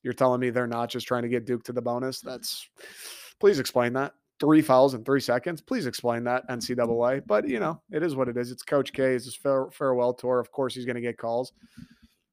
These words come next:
Just bummed out 'cause they played so well. But I'm proud of them.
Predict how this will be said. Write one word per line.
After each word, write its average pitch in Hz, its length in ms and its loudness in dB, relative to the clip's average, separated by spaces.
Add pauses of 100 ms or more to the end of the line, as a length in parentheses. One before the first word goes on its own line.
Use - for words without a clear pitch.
(1500)
Just 151 220 -2 (120)
bummed 131 300 6
out 120 300 0 (300)
'cause 131 160 -2
they 120 100 -2
played 117 280 -2
so 110 200 -8
well. - 360 -12
But 131 140 -2
I'm 135 100 -2
proud 139 300 2
of 120 100 -6
them. 110 200 -14